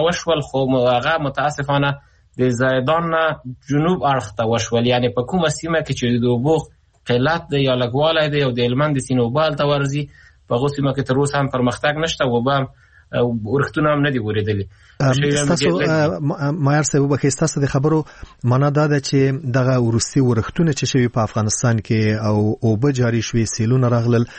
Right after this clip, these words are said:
Speaker 2: دا اوبه هیڅ اثر نه کوي، اه، په هغو اوبو باندې، مخصوصاً، اه، په هامونونو کې او په خپله د ایران په سیستان بلوچستان ایالت کې د اوبو د کمښت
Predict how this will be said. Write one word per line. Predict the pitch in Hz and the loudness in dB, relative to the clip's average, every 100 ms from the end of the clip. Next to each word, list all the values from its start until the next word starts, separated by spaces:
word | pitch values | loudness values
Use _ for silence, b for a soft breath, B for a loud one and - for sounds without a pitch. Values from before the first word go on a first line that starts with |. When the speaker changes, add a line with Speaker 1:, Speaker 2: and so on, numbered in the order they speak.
| B B | B B
Speaker 2:
دا | 135 | 0
اوبه | 135 127 131 | 2 2 2
هیڅ | 160 - | 0 0
اثر | - 151 139 | -2 0 0
نه | 151 | 0
کوي، | 160 135 131 | 0 2 0
اه، | - - - - 127 113 - | -2 -20 -18 -8 -4 -4 0
په | |
هغو | 117 135 139 139 | 2 2 2 0
اوبو | 123 117 131 143 | 0 0 2 2
باندې، | 127 123 123 | 2 2 2
مخصوصاً، | 113 101 - 135 | 0 -2 0 0
اه، | 127 127 110 107 - - | 0 -2 -6 -8 -8 -2
په | 104 104 101 - | 0 2 0 0
هامونونو | 104 107 127 139 135 | 0 4 4 4 2
کې | 123 127 117 113 - 113 | 0 0 0 0 -2 -4
او | 107 104 - | -2 -2 -4
په | - | -6
خپله | - 131 127 117 | -4 0 2 2
د | 107 104 101 B B B - | 2 0 -2 B B B 0
ایران | 120 127 123 | 2 2 0
په | - | 0
سیستان | 117 - - 107 | -4 -2 -2 0
بلوچستان | 107 110 - - 131 123 | 0 0 -2 -4 0 0
ایالت | 127 117 120 - | 2 2 0 0
کې | 113 | 0
د | |
اوبو | 117 113 110 120 | 2 2 2 0
د | 110 | 0
کمښت | - 113 113 127 - | -2 0 2 0 -2